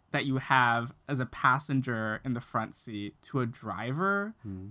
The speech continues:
Speaker 1: And when you have conversations with them, the driver is diverting attention between them driving and you,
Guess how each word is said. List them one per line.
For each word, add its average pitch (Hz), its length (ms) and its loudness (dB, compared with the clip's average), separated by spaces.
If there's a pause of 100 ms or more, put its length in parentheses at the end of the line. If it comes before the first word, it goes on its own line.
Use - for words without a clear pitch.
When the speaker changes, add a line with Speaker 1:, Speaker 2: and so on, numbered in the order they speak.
Speaker 1:
And 139 100 4
when 143 120 4
you 139 80 4
have 156 340 2
conversations 127 920 2
with 113 180 -8
them, 95 400 -6 (180)
the 135 140 0
driver 131 580 4
is 127 340 0 (180)
diverting 170 520 8
attention 151 420 2
between 131 600 2 (100)
them 139 240 6
driving 123 680 4
and 127 200 2
you, 120 580 2